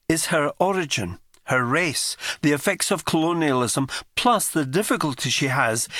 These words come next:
in talking about it when she has to use words and expressions already filled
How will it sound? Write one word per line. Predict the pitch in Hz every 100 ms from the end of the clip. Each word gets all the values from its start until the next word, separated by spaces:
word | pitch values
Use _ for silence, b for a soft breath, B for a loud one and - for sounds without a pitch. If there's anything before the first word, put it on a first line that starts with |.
| B B
in | 160 139
talking | 190 190 - 214
about | 170 143 139 135
it | 143 - B -
when | 156
she | -
has | 156 156 -
to | 165
use | 147 143 135
words | 147 165 170 170 165
and | 151 127
expressions | - - 147 151 175 151
already | - 160 151 151 196 202 214
filled | - - 247 247 156 110 87 85